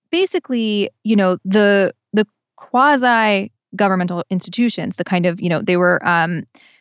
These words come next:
they were called government sponsored and, and it was sort of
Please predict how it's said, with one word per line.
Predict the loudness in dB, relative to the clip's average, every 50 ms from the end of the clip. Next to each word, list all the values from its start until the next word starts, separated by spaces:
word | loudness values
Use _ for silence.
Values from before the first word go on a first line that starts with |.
| _ _ 0
they | 0
were | 2 2
called | -2 -2 -2 -2 -2 0 0
government | -2 0 0 0 -2 -4 -6 -8
sponsored | -6 -4 -4 -4 -4 -6 -10 -10 -14 -8
and, | -6 -4 -4 -4 -4 -6 -4
and | -4 -4 -4
it | -2 -4
was | -4 -4 -4
sort | -2 -2 0 0
of | 0